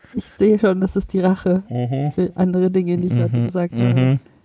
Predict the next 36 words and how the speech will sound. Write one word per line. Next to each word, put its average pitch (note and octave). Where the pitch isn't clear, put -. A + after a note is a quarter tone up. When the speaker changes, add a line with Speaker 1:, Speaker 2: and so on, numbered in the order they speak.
Speaker 2:
Wir, G2+
wir A2+
wissen B2+
ja A2
von A#2
den A2+
Klingonen, A2+
dass G#2
Rache G#2+
ein G2
Gericht G2+
ist, G#2+
das G#2+
am G2
besten G#2+
kalt G#2+
serviert F#2+
wird. G#2
Speaker 1:
Mhm. G3+
Speaker 2:
Ähm, A#2
naja, A2+
also D3+
Worf F3
wird D3
auch F#3
angegriffen. G3
Seine, C3
äh, B2+
der, B2
der B2
Phaser D#3+
ist D3+
natürlich C#3+
dann B2+
irgendwann B2
wieder, A#2+